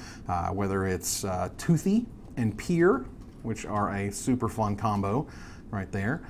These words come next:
Uh, these, I believe these are all rare in some form, uh, whether they're mythic or, or regular. Uh, and, uh, and they just bring a really interesting sort of dynamic to the set in terms of being characters that you have here.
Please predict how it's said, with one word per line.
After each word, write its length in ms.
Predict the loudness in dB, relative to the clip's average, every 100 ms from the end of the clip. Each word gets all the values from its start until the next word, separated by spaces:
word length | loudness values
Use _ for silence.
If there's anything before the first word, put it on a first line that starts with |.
| -14 -14 -4
Uh, 220 | -2 0
these, 240 | 4 4 2
I 140 | 0
believe 240 | 4 6 6
these 180 | 6
are 140 | 4 4
all 220 | 6 6
rare 400 | 6 6 4 0 -6 -12 -10
in 80 |
some 220 | -4 -2 -2
form, 320 | -4 -2 -4 -8 -12 -12 -12 -16 -16 -10 -10 0
uh, 180 | 4 6
whether 200 | 8 8
they're 120 | 8
mythic 380 | 6 6 4 4
or, 220 | 4 4 0
or 120 | 0
regular. 360 | 0 -2 -4 -6 -8 -10 -10 -14 -8
Uh, 280 | -6 -4 -6 -4
and, 460 | 0 2 4 4 4
uh, 320 | 4 4 2 -4 -6
and 200 | 2 6
they 100 | 8
just 180 | 6 6
bring 140 | 6 8
a 40 |
really 280 | 8 8 6
interesting 400 | 4 4 6 8
sort 160 | 8
of 60 | 10
dynamic 460 | 8 8 6 4 6
to 160 | 8
the 60 | 8
set 400 | 6 4 2 -4 -14 -16 -16 -6
in 100 | -2
terms 280 | 2 2 4
of 120 | 4
being 180 | 4 4
characters 380 | 4 4 4 2
that 140 | 2
you 80 | 2
have 260 | 2 2 0
here. 220 | -4